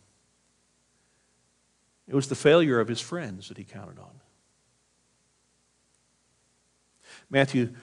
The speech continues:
twenty-six forty says, "He came to his disciples and he found them sleeping. And he said to Peter,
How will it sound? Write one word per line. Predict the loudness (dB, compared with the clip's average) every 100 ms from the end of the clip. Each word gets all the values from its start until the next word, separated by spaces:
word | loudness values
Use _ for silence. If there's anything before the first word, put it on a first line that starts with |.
| -20 _ -12
twenty-six | -2 0 0 -2 -4
forty | -2 0
says, | 2 2 2
"He |
came | 2 4 4
to | 2
his | 0
disciples | 0 2 2 2 -2
and | -4
he |
found | 0 0 0
them | -2
sleeping. | 0 0 0 -4 -12 -14 -20 _ _ _ _ _ _ _ _
And | 6
he | 6
said | 8 6 4 4
to | 0
Peter, | 4 4 4 2 -4